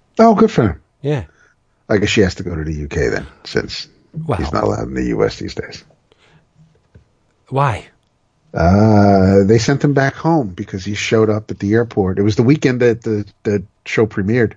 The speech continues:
Speaker 1: second season premiered. Uh, he showed up with, uh, the, uh, the dog sniffed some drugs. So they didn't press any charges, but he got back on the plane and went home.
Speaker 2: They weren't his. They were
Speaker 1: I'm
Speaker 2: Keith
Speaker 1: sure they weren't.
Speaker 2: They were Keith Richards.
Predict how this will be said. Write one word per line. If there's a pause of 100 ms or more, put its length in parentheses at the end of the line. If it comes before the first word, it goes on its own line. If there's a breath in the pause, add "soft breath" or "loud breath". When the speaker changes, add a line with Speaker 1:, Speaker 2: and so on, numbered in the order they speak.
(100)
Speaker 1:
second
season
premiered. (600 loud breath)
Uh,
he
showed
up
with, (200)
uh,
the,
uh,
the
dog
sniffed
some
drugs. (720)
So
they
didn't
press
any
charges,
but
he
got
back
on
the
plane
and
went
home. (220)
Speaker 2:
They
weren't
his. (1000)
They
were
Speaker 1:
I'm
Speaker 2:
Keith
Speaker 1:
sure
they
weren't.
Speaker 2:
They
were
Keith
Richards.